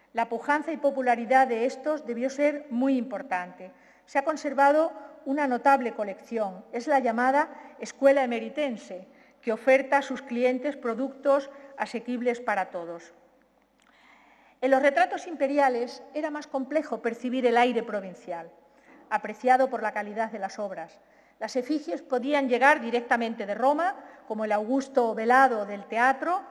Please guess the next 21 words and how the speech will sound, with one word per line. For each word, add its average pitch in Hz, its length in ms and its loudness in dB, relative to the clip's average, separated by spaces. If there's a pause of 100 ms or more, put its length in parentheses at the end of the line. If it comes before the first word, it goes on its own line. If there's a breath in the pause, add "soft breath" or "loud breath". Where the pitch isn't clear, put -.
(320 loud breath)
elaborado 214 440 0
en 226 100 -4
mármol 233 400 0
de 214 100 -4
Luna 254 240 -2
y 240 40 -2
Carrara, 254 500 2 (560 loud breath)
y 269 80 -8
cuando 269 260 4
se 277 120 -6
realizaban 269 480 -2
en 359 80 -8
las 330 120 -6
provincias, 277 560 -2
los 247 120 -4
patrones 262 460 -6
de 285 60 -8
ejecución 269 520 -4
de 240 80 0
los 214 200 -10
tipos 214 420 -6